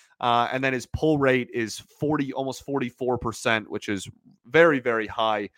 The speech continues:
as well, well above league average. So he's going up there with intention to pull and lift the ball. He's going up there with intention to try to get a barrel on the baseball or draw a walk.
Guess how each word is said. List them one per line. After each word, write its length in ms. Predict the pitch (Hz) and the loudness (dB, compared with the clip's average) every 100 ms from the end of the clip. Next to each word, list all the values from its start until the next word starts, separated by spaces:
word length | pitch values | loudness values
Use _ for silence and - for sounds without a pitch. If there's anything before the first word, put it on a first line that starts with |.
| _ _ - | _ _ -2
as 200 | 113 110 | -2 0
well, 300 | 123 117 113 | 4 4 6
well 220 | 117 120 | 4 2
above 280 | 113 113 101 | 2 0 0
league 200 | 104 98 | -4 -2
average. 400 | 95 92 87 - | -2 -2 -6 0
So 240 | 160 147 - _ _ _ _ _ _ _ _ - - | 4 4 0 _ _ _ _ _ _ _ _ -16 -6
he's 260 | 220 202 | -4 4
going 220 | 214 247 226 | 6 8 8
up 120 | - | 6
there 120 | 196 | 4
with 120 | 190 | 4
intention 460 | 156 165 160 165 151 | 0 0 0 0 -4
to 60 | |
pull 300 | 127 - 151 | -2 2 2
and 100 | 143 | 2
lift 180 | 143 135 | 0 -2
the 80 | 123 | -4
ball. 300 | 120 120 120 | 0 0 0
He's 180 | 113 - | -4 -8
going 280 | - 151 143 | -2 2 4
up 140 | 131 | 4
there 100 | 135 | 2
with 100 | 127 | 0
intention 380 | 120 127 120 120 | -2 -4 -6 -8
to 60 | - | -4
try 120 | 123 | -2
to 60 | |
get 120 | 123 117 | 0 -2
a 20 | |
barrel 320 | 117 127 123 | 2 4 4
on 120 | 120 | 0
the 60 | 110 | -4
baseball 600 | 110 104 - 104 104 - _ _ _ - | -6 -8 -6 -4 -2 -4 _ _ _ -2
or 180 | 143 151 | 2 4
draw 360 | 131 139 127 | 4 4 4
a 40 | 117 | 2
walk. 420 | 113 117 113 | 2 4 2